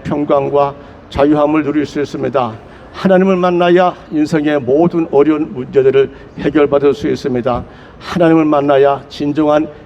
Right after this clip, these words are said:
행복의 길이 무엇인지 깨닫고 감사할 수 있습니다.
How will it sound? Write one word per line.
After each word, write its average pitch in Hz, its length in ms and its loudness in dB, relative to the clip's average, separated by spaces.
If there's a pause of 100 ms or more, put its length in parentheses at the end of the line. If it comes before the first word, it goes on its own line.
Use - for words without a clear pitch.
(100)
행복의 190 460 0
길이 160 320 0
무엇인지 139 640 -8
깨닫고 135 540 0
감사할 139 500 -2
수 - 160 -6
있습니다. 139 540 -2